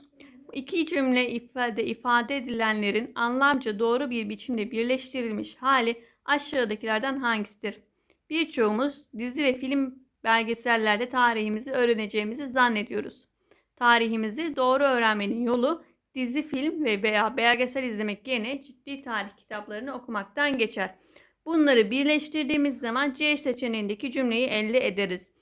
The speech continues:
Dizi ve film belgesellerindeki tarih olaylarının gerçekte bağdaşmadığını öğrenmek için ciddi tarih kitaplarına müracaat etmeliyiz. İki cümle bize direkt bu cümleyi veriyor.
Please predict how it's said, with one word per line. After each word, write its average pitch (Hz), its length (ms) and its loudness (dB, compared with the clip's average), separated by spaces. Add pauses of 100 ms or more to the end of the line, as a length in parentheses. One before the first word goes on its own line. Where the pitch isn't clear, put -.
(300)
Dizi 226 240 -2
ve 302 180 2
film 285 280 4
belgesellerindeki 208 1000 0
tarih 254 420 -2
olaylarının 233 640 0
gerçekte 233 680 -2
bağdaşmadığını 208 760 0
öğrenmek 247 520 0
için 277 360 -4 (240)
ciddi 285 460 -6
tarih 269 400 0
kitaplarına 208 540 -4
müracaat 240 680 0
etmeliyiz. 208 720 -4 (520)
İki 254 300 -6
cümle 233 440 2
bize 233 400 0
direkt 247 340 0
bu 240 80 -4
cümleyi 220 420 -2
veriyor. 190 560 0